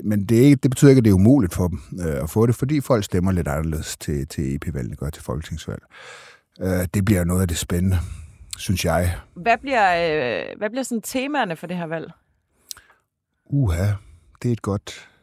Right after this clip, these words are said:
Speaker 1: det synes jeg er et godt spørgsmål.
Speaker 2: Klima?
Speaker 1: Klima, tror jeg,
Speaker 2: Ja.
Speaker 1: bliver et, det, det tror jeg, du har ret i. Det bliver et, øh, det bliver et, det bliver et tema. Jeg tror også, øh, altså, i-, indvandring
Speaker 2: Ja,
Speaker 1: bliver et tema.
Speaker 2: udlændinge. Ja.
Speaker 1: Udlænding bliver et tema. Altså, faktisk, øh,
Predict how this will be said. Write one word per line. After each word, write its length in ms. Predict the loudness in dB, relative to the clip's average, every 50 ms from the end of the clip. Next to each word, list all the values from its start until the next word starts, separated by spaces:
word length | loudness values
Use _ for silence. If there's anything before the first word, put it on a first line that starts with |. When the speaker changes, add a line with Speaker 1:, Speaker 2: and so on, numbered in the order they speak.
| _ _ _ -6
Speaker 1:
det 300 | -2 -2 0 -2 -2 -4
synes 260 | -6 -8 -10 -8 -8
jeg 80 | -8 -8
er 60 | -8
et 140 | -8 -10 -12
godt 240 | -10 -10 -10 -10 -12
spørgsmål. 520 | -16 -18 -14 -8 -6 -6 -4 -2 0 0
Speaker 2:
Klima? 300 | 0 0 0 -2 -2 -2
Speaker 1:
Klima, 380 | -2 2 6 6 8 8 6 4 2 -2 -4
tror 140 | -2 0 2
jeg, 80 | 2
Speaker 2:
Ja. 60 | 2
Speaker 1:
bliver 160 | 2 2 2 0
et, 140 | 0 -2
det, 240 | -2 -2 -2 -2 -4
det 80 | -6 -6
tror 120 | -6 -4 -4
jeg, 60 | -2
du 60 | -2
har 120 | -2 0 -2
ret 120 | -2 -2
i. 60 | -4 -6 -6
Det 100 | -6 -6
bliver 200 | -2 0 0 0
et, 180 | 0 0 0 0
øh, 520 | 0 0 0 0 0 0 0 -2 -4 -4 -8 _ _ _ _ _ _ _ _ _ _ -6
det 100 | -6 -4
bliver 180 | -2 0 -2 -2
et, 260 | -2 -6 -12 -20 -20 _ _ -14
det 80 | -12 -6
bliver 160 | -2 -2 -2
et 80 | -2 -2
tema. 360 | -4 -2 0 0 0 0 -2 -4 _ -18 -20 -20 -20 -20 -20 -20 -20 -20 -20 -20 -20 _ _ _ _ _ _ _ _ _ _ -8
Jeg 100 | -8 -4
tror 240 | 0 0 0 2 2
også, 260 | 0 0 0 2 4
øh, 320 | 4 4 4 2 2 0 -2 -6 -8 -10 -16 -20 -20 -20 -20 -20 -20 _ _ _ _ _ _ _ _ _ -10
altså, 200 | -8 -8 -6 -6
i-, 100 | -8 -8 -10 -12 -20 -20 -20 _ _ _ _ _ _
indvandring 500 | 0 0 2 2 2 0 -2 -6 -8 -8 -6
Speaker 2:
Ja, 100 | -2 0
Speaker 1:
bliver 120 | 0 0 0
et 60 | 0
tema. 100 | 0 0
Speaker 2:
udlændinge. 360 | 2 2 2 0 -2 -4 -10 -12 -8 0 2
Ja. 60 | 4
Speaker 1:
Udlænding 280 | 4 4 4 2 0 0
bliver 120 | 0 -2
et 60 | -2 -2
tema. 280 | -2 -2 0 0 0 0
Altså, 180 | -2 -2 -2
faktisk, 440 | -2 0 2 2 2 0 -2 -6 -10 -8
øh, 320 | -4 -2 -2 0 -2 -2